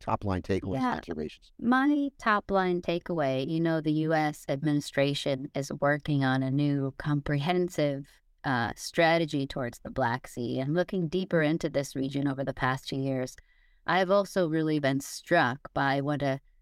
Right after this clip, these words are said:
Speaker 2: strategic blind spot it was for the United States and for particularly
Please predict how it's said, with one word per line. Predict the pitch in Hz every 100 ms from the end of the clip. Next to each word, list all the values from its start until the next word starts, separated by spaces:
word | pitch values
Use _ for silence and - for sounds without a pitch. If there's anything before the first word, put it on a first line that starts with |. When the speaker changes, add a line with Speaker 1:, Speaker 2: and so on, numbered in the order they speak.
| -
Speaker 2:
strategic | - 160 151 180 175 170 - -
blind | 139 156 147 170 185 170
spot | - 123 110 117
it | -
was | 131 123 117 - -
for | 180 190 165
the |
United | 156 165 160 147 143
States | 139 - 143 135 143 - _
and | 139 175 185 180
for | - 147 143 135 131
particularly | - 147 - 208 185 165 151 139 139